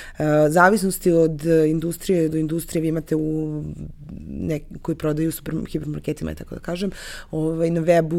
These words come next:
i to ide neki trideset posto, onda imate nekad kada neke, e, platni,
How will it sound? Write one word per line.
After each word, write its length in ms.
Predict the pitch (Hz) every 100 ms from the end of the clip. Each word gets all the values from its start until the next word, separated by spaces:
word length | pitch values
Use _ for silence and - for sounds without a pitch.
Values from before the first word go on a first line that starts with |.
| 165
i 80 | 156
to 240 | - 165
ide 220 | 156 156
neki 240 | 147 143 -
trideset 500 | - 202 196 175 -
posto, 380 | 185 175 - 160
onda 140 | 160
imate 280 | 165 160 160
nekad 260 | 156 156
kada 220 | - 151 156
neke, 420 | 151 151 156 143
e, 180 | 156 151
platni, 720 | 151 151 151 151 143 143